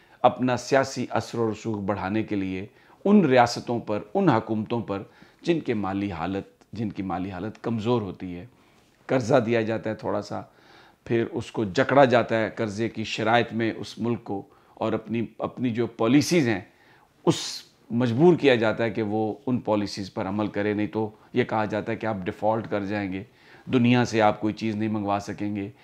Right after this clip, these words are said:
आपके पास तेल के पैसे नहीं होंगे, आपकी कोई एलसी नहीं खोलेगा, वगैरह, वगैरह, वगैरह। अब इस वक्त बहुत अहम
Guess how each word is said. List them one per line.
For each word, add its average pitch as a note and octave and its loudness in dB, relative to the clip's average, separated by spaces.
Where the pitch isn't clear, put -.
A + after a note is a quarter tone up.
आपके A2+ 4
पास A2 -2
तेल D3+ 10
के C3+ 4
पैसे A#2 0
नहीं A2+ 0
होंगे, G2+ -2
आपकी A#2+ 2
कोई B2+ 2
एलसी D3+ 6
नहीं D3 6
खोलेगा, A2+ 0
वगैरह, B2 6
वगैरह, G2+ 0
वगैरह। D#2+ -10
अब F#3 10
इस G3 4
वक्त C#3+ 6
बहुत C#3 4
अहम B2 0